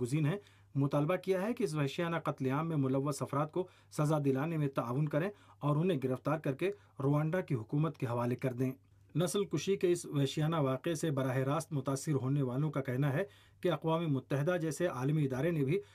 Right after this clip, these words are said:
اصل ملزمان کے خلاف کوئی اقدام نہیں کیا، اور اگر کیا بھی ہے تو وہ انتہائی ناکافی ہے۔ حکومت روانڈا نے سن دو ہزار سات سے اب تک نسل کشی کے اس سانحے میں ملوث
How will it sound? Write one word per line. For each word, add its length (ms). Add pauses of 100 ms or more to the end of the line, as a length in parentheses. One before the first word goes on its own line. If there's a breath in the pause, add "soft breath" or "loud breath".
(160 loud breath)
اصل 280
ملزمان 500
کے 120
خلاف 320 (340 soft breath)
کوئی 220
اقدام 360
نہیں 180
کیا، 240 (260 loud breath)
اور 140
اگر 220
کیا 260
بھی 200
ہے 120
تو 120
وہ 120
انتہائی 560
ناکافی 560
ہے۔ 120 (720 soft breath)
حکومت 320
روانڈا 400
نے 140
سن 220
دو 100
ہزار 200
سات 360
سے 120
اب 140
تک 200
نسل 280
کشی 280
کے 120
اس 120
سانحے 380
میں 100
ملوث 440